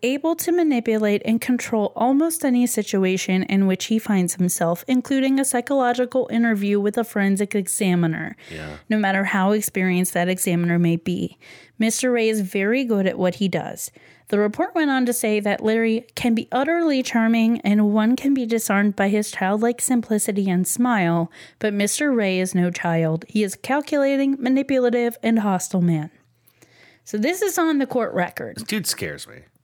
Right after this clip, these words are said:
Speaker 1: He should. <clears throat> So, uh, Larry was ordered by the court to turn his kids over to Teresa,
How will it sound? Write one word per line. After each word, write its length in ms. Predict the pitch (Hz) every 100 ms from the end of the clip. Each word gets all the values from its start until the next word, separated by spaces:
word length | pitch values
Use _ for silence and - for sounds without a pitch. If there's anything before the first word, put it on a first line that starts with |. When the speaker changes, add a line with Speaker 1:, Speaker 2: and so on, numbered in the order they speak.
| _ _ _ - -
Speaker 1:
He 140 | 262
should. 380 | - 392 190 - - _ _ -
<clears throat> 300 | 311 285 196 _ _ _ - - - - - _
So, 680 | - - 269 254 247 247 233 - _ _ _ -
uh, 140 | 208
Larry 480 | 220 247 285 339 392 - _ -
was 160 | 240
ordered 300 | 254 269 302
by 100 | 294
the 80 | 294
court 240 | 330 285 269
to 80 |
turn 180 | 254 269
his 100 | 240
kids 240 | - 233 220
over 180 | 214 220
to 180 | - 214
Teresa, 600 | - 220 214 214 -